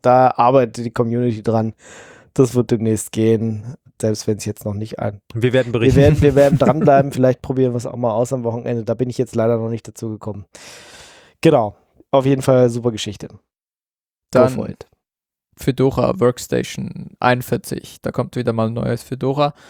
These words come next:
Speaker 3: Da hatten wir ja schon mal geteased, dass das, wo Python zwei sieben nicht mehr drin sein wird.
Speaker 1: <gasps>
Speaker 3: Da hatten wir damals drüber geredet schon.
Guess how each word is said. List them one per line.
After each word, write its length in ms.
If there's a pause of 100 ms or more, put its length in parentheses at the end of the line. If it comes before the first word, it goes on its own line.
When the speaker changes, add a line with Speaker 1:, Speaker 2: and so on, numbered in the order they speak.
(800)
Speaker 3:
Da 100
hatten 160
wir 220
ja 340 (540)
schon 160
mal 160
geteased, 760
dass 220
das, 320
wo 240
Python 420
zwei 200
sieben 260
nicht 200
mehr 100
drin 200
sein 260
wird. 280 (180)
Speaker 1:
<gasps> 120 (560)
Speaker 3:
Da 120
hatten 120
wir 100
damals 340
drüber 380
geredet 460
schon. 260